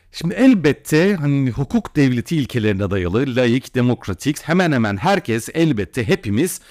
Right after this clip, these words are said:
bu seçim sonucundan son derece mutlu olduk, değil mi? Şimdi bunu itiraf edelim. Son yirmi yılda Türkiye çok farklı bir politik atmosfere girdi. Çok farklı politik dengeler söz konusu Türkiye'de.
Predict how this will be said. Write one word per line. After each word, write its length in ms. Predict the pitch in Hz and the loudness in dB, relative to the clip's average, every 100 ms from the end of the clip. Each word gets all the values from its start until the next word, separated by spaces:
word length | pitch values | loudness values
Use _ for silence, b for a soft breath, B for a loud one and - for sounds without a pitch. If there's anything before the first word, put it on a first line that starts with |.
| b b 190 | b b -2
bu 100 | 233 | 0
seçim 360 | 175 - 175 | 0 0 -2
sonucundan 640 | - 131 117 123 123 175 196 | 0 -2 0 0 0 0 0
son 300 | - 240 165 | 2 4 4
derece 220 | 123 165 | 2 0
mutlu 300 | 143 - 127 | 0 2 0
olduk, 280 | 82 87 233 | 0 -2 -2
değil 100 | 135 | 0
mi? 100 | 92 | -2
Şimdi 200 | 110 143 | -4 -2
bunu 140 | 196 | -2
itiraf 420 | 175 139 117 - | -2 0 -2 0
edelim. 480 | 202 170 113 127 175 B B B - | 0 0 2 2 0 B B B -2
Son 260 | 160 175 | 2 4
yirmi 360 | 127 117 139 226 | 2 0 2 4
yılda 400 | 190 120 113 - | 4 2 -2 -4
Türkiye 400 | - 127 - 139 | -4 -4 0 -2
çok 220 | 165 156 | 0 -6
farklı 460 | - 110 117 175 175 | -2 -2 0 0 0
bir 140 | 117 | 0
politik 420 | - 113 104 - | 0 -2 -2 -4
atmosfere 640 | - 110 - 101 - 120 170 | -2 -4 -4 -8 -2 0 2
girdi. 360 | 110 82 92 | 0 -2 -2
Çok 180 | 113 98 | -4 -8
farklı 540 | - 92 92 156 190 - B B B - | -4 -4 -4 0 2 0 B B B -4
politik 460 | 131 113 - 110 | -4 -2 -8 -6
dengeler 460 | 101 110 113 120 165 | -2 0 2 2 0
söz 280 | - 113 - | -2 -6 -4
konusu 320 | 101 90 90 | -4 -4 -6
Türkiye'de. 640 | - 90 - 85 87 156 | -6 -6 -4 -2 0 0